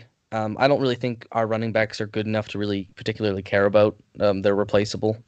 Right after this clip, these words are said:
It's not like Chris Tyree, you know, where I want him to come and stay for the full four years. So I, I'm not too concerned there. Book could come back. Uh, Kmet's coming back, and then most of the receivers are coming back. Um, I think just having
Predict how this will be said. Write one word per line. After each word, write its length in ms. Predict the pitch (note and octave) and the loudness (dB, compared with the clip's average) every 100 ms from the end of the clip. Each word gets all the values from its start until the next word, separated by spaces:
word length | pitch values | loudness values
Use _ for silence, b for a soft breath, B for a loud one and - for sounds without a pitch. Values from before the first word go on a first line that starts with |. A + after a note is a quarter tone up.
| b b | b b
It's 140 | - C3 | -4 2
not 140 | A2+ | 6
like 160 | A2 G#2+ | 6 4
Chris 200 | A2+ - | -2 0
Tyree, 460 | A2 G2+ G#2+ A2 - _ | 2 2 0 -2 -6 _
you 180 | A2+ A2 | -4 -2
know, 100 | G#2 | 2
where 220 | G#2 G#2 | 4 6
I 80 | G2+ | 4
want 300 | G2+ G#2 G2 | 2 -2 -2
him 140 | G#2 | -4
to 60 | G2+ | -4
come 300 | G2+ G2+ G2+ b b b b b | -4 -4 -4 b b b b b
and 140 | G#2+ A2 | -4 -2
stay 240 | - A#2 | 2 2
for 100 | A#2 | 4
the 60 | A2 | 2
full 180 | - A2 | 4 2
four 220 | A#2 G#2+ | 2 2
years. 220 | G#2+ G#2+ | 2 2
So 340 | A#2+ A2 G#2 - | 4 4 2 0
I, 140 | G2+ - | 0 2
I'm 100 | A2+ | 2
not 140 | A#2 | 2
too 140 | A2+ B2+ | 2 -2
concerned 440 | A#2 G#2+ A2+ A2 | -2 -2 0 2
there. 280 | A2 A2 A2+ b b - | 4 2 2 b b -2
Book 280 | B2 D3+ | 4 4
could 160 | - C#3 | 4 0
come 220 | C#3+ B2+ | 0 2
back. 480 | A#2 A2+ A2+ - - - _ | 4 4 2 -2 -12 -20 _
Uh, 160 | G#2+ G#2 | -6 -4
Kmet's 360 | - A#2+ A#2+ - | -2 2 0 0
coming 300 | B2 A2 G#2 | -4 -2 0
back, 260 | G#2+ G#2 | 2 2
and 100 | A2+ | 0
then 120 | A2 | 0
most 340 | A2+ C3 B2+ A#2 | 2 2 2 0
of 160 | G#2+ | -2
the 180 | G#2+ G2+ | -2 -2
receivers 560 | F#2+ G2+ G#2+ G2+ G2+ G2 | -2 -4 -4 -2 -2 -4
are 160 | F#2+ | -6
coming 300 | F#2+ G#2 G2+ | -4 -4 -2
back. 320 | G2 G2 G2+ - B B B B B - | 0 0 0 -6 B B B B B -2
Um, 540 | G#2 G#2 G#2+ G#2 G#2 | 2 4 4 2 0
I 60 | A#2+ | 0
think 180 | B2+ A#2+ | 0 -2
just 140 | - | 0
having 320 | B2 A2 G#2+ | 0 0 -4